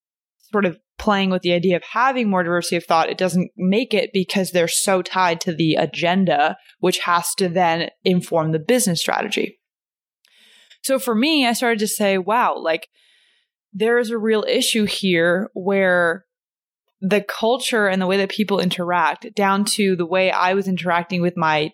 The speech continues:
teammates is political. Like, those ide-, ideas are in the discussions. They're fully, fully present. And that was very, very fascinating to me to start to understand, okay, what do I do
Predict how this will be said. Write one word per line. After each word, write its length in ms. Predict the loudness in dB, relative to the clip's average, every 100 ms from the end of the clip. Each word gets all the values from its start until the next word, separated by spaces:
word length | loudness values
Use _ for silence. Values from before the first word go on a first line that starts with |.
| -6
teammates 640 | -2 2 2 2 0 -4 -10 -10 -12 _ _ _ _ _ _ _
is 220 | -2 -2 0
political. 680 | 0 0 0 -2 -2 0
Like, 200 | 0 -2 -2
those 300 | -2 0 2
ide-, 300 | 0 -2 -2 0
ideas 520 | 0 0 2 2 0 -4 -2
are 380 | 0 2 0 -2
in 520 | 0 2 2 0 -4 -4
the 100 | 0
discussions. 640 | 0 0 -2 -2 -2 0
They're 140 | 0 0
fully, 380 | -2 0 0
fully 300 | 0 0 -2
present. 460 | 0 -4 -2 -4 -6
And 240 | -2 0 2
that 280 | 2 0 0
was 180 | -2 -2 -6
very, 400 | -8 -2 2 2
very 220 | 2 0 0
fascinating 520 | -2 -2 -2 0 2
to 100 | 2
me 320 | 2 0 -2 _ _ -8
to 80 | -2
start 180 | 0 2
to 100 | 0
understand, 680 | 0 0 0 0 0 0 -4 -14 -14 -4
okay, 320 | -2 0 0
what 260 | 2 0 2
do 120 | 2
I 240 | 2 0
do 580 | 0 -2 0 2 0 -4